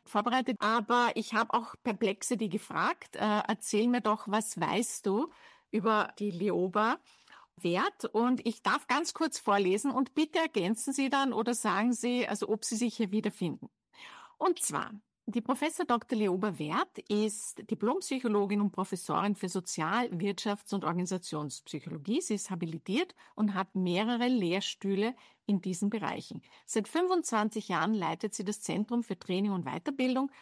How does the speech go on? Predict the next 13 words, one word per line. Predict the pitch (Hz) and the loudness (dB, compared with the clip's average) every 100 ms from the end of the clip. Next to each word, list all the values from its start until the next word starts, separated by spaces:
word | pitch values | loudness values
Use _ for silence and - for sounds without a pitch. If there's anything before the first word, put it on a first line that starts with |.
| - - | -14 -4
wo | 190 | -2
sie | 175 | -2
als | 170 156 | -2 -2
Managementberaterin | 160 226 233 226 214 202 175 180 175 185 - | 0 0 0 -2 -2 -2 0 0 -2 -4 -4
und | 170 - | -6 -8
Coach | - 190 226 - | -2 0 0 -4
für | - | -8
Firmen, | 170 233 247 240 - | -6 -2 0 -2 -2
Institutionen | 330 320 - 247 208 - 160 160 175 196 _ _ - | -2 -2 -2 -2 -4 -4 -4 -2 -2 -4 _ _ -4
und | 311 - | -2 0
Einzelpersonen | 170 175 - 160 165 165 165 180 | 0 0 -4 -4 -4 -2 -2 -4
tätig | 147 - 135 | -6 -8 -8
ist. | - - | -8 -10